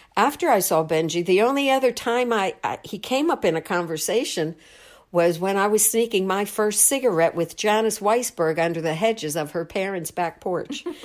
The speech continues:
So I don't know, <laughs> but, um, eh, no, never saw him again. Nobody, it just kind of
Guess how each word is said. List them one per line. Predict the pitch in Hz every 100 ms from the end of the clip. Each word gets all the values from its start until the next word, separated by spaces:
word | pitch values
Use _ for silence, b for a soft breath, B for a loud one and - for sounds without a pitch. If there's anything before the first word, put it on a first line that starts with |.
| B B -
So | - 180 175 -
I | 170
don't | 208 202
know, | 185 196
<laughs> | - 208 - 226 -
but, | 208 226 - 233 B 294 -
um, | 180 175 175 180 - _ _ - _ _
eh, | 143 147 165
no, | 185 196 214 214
never | 190 208 226
saw | - 233 220
him | 220
again. | 220 220 214 208
Nobody, | 214 220 214 214 214 220
it | - 220 214
just | 220 214 - _ b b b b -
kind | 208 202 202
of | 202 190 -